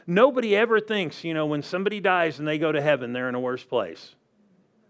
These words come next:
They were so happy, I don't know that it's gonna be better for them there. No, we think it's gonna be incredible for them. But that incredible there is actually in the believer.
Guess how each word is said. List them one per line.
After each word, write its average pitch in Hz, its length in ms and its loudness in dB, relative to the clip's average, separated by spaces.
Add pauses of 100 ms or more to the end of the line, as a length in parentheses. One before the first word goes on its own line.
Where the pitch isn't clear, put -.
(200)
They 170 120 4
were 226 80 2
so 165 200 -2
happy, 165 420 0
I 139 120 0
don't 156 240 -4
know 160 120 -2
that 143 180 -4
it's 135 140 -14
gonna 151 180 -6
be 135 140 -6
better 170 340 0
for 135 180 -6
them 180 280 -2
there. 120 360 -2 (1200)
No, 226 320 2 (280)
we 214 180 0
think 185 460 -6
it's 208 240 -2
gonna 175 200 -2
be 147 240 -6
incredible 196 800 0
for 131 200 -4
them. 95 340 -4 (920)
But 190 200 4
that 185 200 2
incredible 185 640 0
there 190 540 2
is 147 180 -4
actually 175 540 -2
in 170 420 -2
the 151 80 0
believer. 156 600 -2